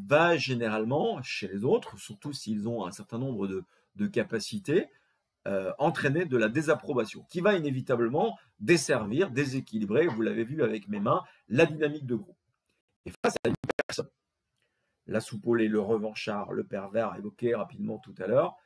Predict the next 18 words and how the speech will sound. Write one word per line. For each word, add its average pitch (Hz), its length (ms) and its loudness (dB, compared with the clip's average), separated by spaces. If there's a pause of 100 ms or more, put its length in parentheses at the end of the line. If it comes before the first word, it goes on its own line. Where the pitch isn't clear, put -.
(400)
inévitablement 160 800 4
le 127 120 6
groupe, 151 340 -2
les 117 220 -4
autres, 247 300 2 (300)
vont, 185 480 4
euh, 110 180 4 (1080)
s'abstenir 190 720 2 (320)
d'interagir 143 720 2
avec 131 240 0
cet 135 220 -10
individu, 120 340 -6 (240)
le 139 160 4
mettant 175 260 6
quelque 160 240 -2
part 175 220 -2
à 147 60 2
l'écart, 170 420 2